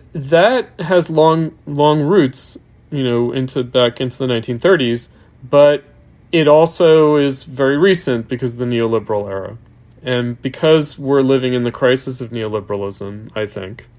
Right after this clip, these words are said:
it calls into question all of these assumptions about social reality and politics and capitalism and the relationship of these things to each other, how they, how they relate historically to,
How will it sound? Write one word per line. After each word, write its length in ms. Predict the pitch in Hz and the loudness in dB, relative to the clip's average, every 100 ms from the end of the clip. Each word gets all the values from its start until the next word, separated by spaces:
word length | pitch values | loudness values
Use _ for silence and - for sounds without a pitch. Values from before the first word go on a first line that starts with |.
| - - - - - - - - - - _ - | -20 -20 -20 -20 -20 -20 -20 -20 -20 -20 _ -2
it 180 | 143 | -2
calls 400 | 139 - 175 175 | 0 4 4 4
into 180 | 165 147 | -2 -4
question 920 | 135 - 214 202 - 131 117 117 123 123 _ _ _ _ _ _ _ _ _ _ _ _ - - | -4 0 2 2 -2 -4 -4 -6 -10 -12 _ _ _ _ _ _ _ _ _ _ _ _ -10 2
all 240 | 151 160 | 4 4
of 100 | 147 | 4
these 180 | 143 131 | 0 -2
assumptions 640 | 123 - 131 131 110 104 | -2 -2 -2 -2 -6 -8
about 440 | 110 110 110 110 - - | -6 0 0 0 -4 -8
social 340 | - 135 135 | -2 -2 0
reality 480 | 127 113 110 107 107 | 0 2 2 2 -4
and 140 | 104 | -10
politics 580 | 101 107 104 104 101 98 | -6 -4 -4 -6 -10 -10
and 140 | 101 101 | -14 -10
capitalism 760 | 104 101 98 95 - 101 113 | -8 -8 -10 -12 -14 -16 -16
and 120 | 104 101 | -14 -10
the 60 | |
relationship 640 | 104 104 104 - 104 104 - | -8 -6 -6 -6 -10 -10 -10
of 120 | 98 | -10
these 180 | 101 - | -10 -12
things 420 | - 104 117 - _ _ - | -12 -12 -14 -16 _ _ -12
to 120 | - | -6
each 160 | 107 107 | -6 -4
other, 300 | 92 98 - _ _ _ _ | -6 -8 -16 _ _ _ _
how 140 | 117 113 | -6 -4
they, 300 | 110 110 104 | -2 -4 -8
how 240 | 120 123 | -6 -4
they 320 | 110 107 104 104 _ _ - - - - - - - - _ _ - _ _ - | -4 -4 -6 -10 _ _ -20 -20 -20 -20 -20 -20 -20 -20 _ _ -20 _ _ 0
relate 400 | 151 139 151 135 | 2 6 4 2
historically 760 | 135 - 139 123 117 117 104 | -4 0 2 4 2 -2 -10
to, 340 | 101 104 101 | -10 -12 -14